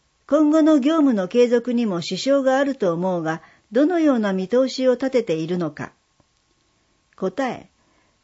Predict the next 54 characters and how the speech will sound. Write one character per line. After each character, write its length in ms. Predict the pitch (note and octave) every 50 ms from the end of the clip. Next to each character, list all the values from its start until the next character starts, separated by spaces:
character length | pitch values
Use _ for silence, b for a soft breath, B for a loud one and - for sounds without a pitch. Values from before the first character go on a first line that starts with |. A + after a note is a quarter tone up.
| _ _ _ _ _
こ 140 | - A#3+ C4
れ 160 | D#4 E4+ E4
ま 140 | F4 E4+ D#4
で 220 | C#4 G#3 F3 D#3
可 180 | - G3 G3+ G#3+
能 240 | B3 D4 D4+ D#4
な 160 | D4 D#4 D4+ C#4
範 280 | D4 D#4+ D#4+ D#4 C#4+
囲 100 | C4 A3+
で 240 | F3+ F3 E3+ - G3
委 60 | F3
託 300 | - B3+ C4 B3+ - -
化 140 | - C4 B3
を 100 | A#3+ A#3+
推 240 | A#3 - B3+ B3+ A#3
進 260 | - - B3+ B3 A3+
し 80 | - -
て 140 | B3+ A#3+
き 80 | A#3 -
た 180 | - F#3+ E3 D#3
が、 180 | D#3 D3 C#3 b b b b b b b b _
ふ 140 | - - B3
れ 220 | C#4 D#4 D#4 D#4
あ 80 | D#4+ D#4+
い 100 | D#4 C#4+
収 260 | - - D#4 D#4+ D4
集 240 | - - A#3+ G#3 G3
の 120 | F#3 F3+
利 160 | F3 F#3 G3
用 160 | A3+ B3 A#3+ A3
者 200 | - - F3 D#3+
は 240 | D#3 D#3 - - - -
今 240 | - C4+ C#4+ C#4 C4+
後 100 | C4+ C#4
も 160 | C4 C#4 C4
増 240 | - A#3+ B3+ B3+ B3+
加 180 | B3+ B3+ B3+
が 120 | A#3 A#3+ A#3+
予 160 | A3 G3 F#3+
想 200 | - A#3 A3+ G#3+
さ 180 | G3+ - G#3 F#3+
れ 100 | F3+ D#3
る。 180 | D3+ D3 - _ _ _ b b b b b b b b b b b _
ま 160 | - G3+ G#3+ G#3
た、 240 | - B3+ B3 B3+ b b b b _
災 320 | - - D4 D4+ D#4+ D#4
害 260 | D4+ D#4+ D#4+ D#4+ D4
時 140 | A3+ G#3+ G3+
の 200 | F#3 F3 E3+ D#3+
収 260 | - - C4 C4+ C4+
集 360 | A3+ - - B3+ A#3+ A#3 A#3 A3+
運 240 | - A#3 A#3 A3+
搬 320 | A3+ - A#3 A3+ A3+ G#3+ G#3
は、 220 | G#3 G3+ G3 G#3+